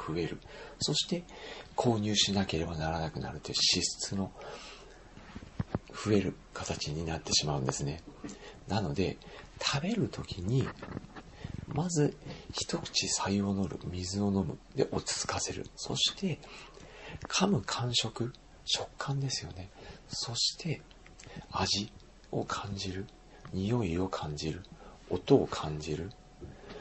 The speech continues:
この五感をフルに活用してゆっくり食べると、満腹中枢に刺激が早くいって、そんなに食べる量を増やさなくても満足できるようになります。そうすれば、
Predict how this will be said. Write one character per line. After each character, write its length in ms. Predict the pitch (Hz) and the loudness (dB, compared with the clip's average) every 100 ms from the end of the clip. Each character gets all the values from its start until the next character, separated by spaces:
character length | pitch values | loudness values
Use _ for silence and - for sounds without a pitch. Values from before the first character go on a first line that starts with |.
| - - - | -12 -10 0
こ 200 | - 143 | 2 2
の 100 | 135 | 2
五 240 | - - | 2 0
感 300 | 202 - 190 | 0 -2 -4
を 40 | 175 | -2
フ 220 | - 202 | -2 0
ル 100 | 214 | 2
に 140 | 156 | 2
活 360 | - - - 131 | 2 -4 -2 0
用 120 | 139 | 0
し 100 | - | 0
て 120 | - 87 | -4 -4
ゆ 140 | 107 | -4
っ 40 | - - - | -4 -8 -6
く 140 | - | 0
り 120 | - - | 0 0
食 180 | - | -2
べ 100 | 98 107 | 0 -2
る 100 | 90 | -2
と、 280 | - 101 - - - - - - - - - - | -2 -2 -4 -14 -18 -18 -18 -18 -16 -16 -10 -2
満 280 | 113 156 160 | 0 0 -2
腹 240 | - - | -8 -6
中 260 | - - 160 | -4 -2 -2
枢 280 | 147 - 92 95 | -2 -4 -4 -2
に 100 | 95 | 2
刺 260 | - 90 | 2 2
激 320 | 107 98 - | -2 -2 0
が 80 | 101 | 0
早 320 | 98 - 98 | 0 -2 -2
く 140 | 95 - | -2 -8
い 100 | - | -12
っ 40 | - - - - | -14 -18 -14 -2
て、 240 | 98 - - - - - | 0 0 -6 -10 -10 -10
そ 360 | - - - 135 | -6 -4 -2 -2
ん 240 | 143 151 | -2 -2
な 140 | 151 151 | 0 0
に 160 | 139 - | 0 -2
食 200 | - 98 | -4 0
べ 100 | 123 | 0
る 160 | 101 87 | -2 -4
量 80 | 80 | -6
を 380 | 87 92 95 95 - - - | -4 -2 -2 -2 -10 -8 0
増 80 | |
や 120 | 110 117 | 2 4
さ 160 | 120 | 2
な 80 | 104 | -2
く 120 | - | -6
て 120 | - 76 | -6 -4
も 80 | 71 | -2
満 260 | - 143 127 | 2 4 4
足 240 | 82 80 | 2 -2
で 120 | 78 | -2
き 140 | 78 98 | 0 -2
る 80 | 82 | -2
よ 40 | |
う 40 | 67 | -4
に 60 | |
な 80 | 73 | -4
り 80 | 82 | -4
ま 120 | 82 | -6
す。 120 | - - - - - - | -8 -12 -12 -10 -10 -8
そ 220 | - - 175 | -4 0 0
う 60 | |
す 180 | 170 - | 0 0
れ 120 | 190 | 0
ば、 280 | 135 139 131 | 2 4 2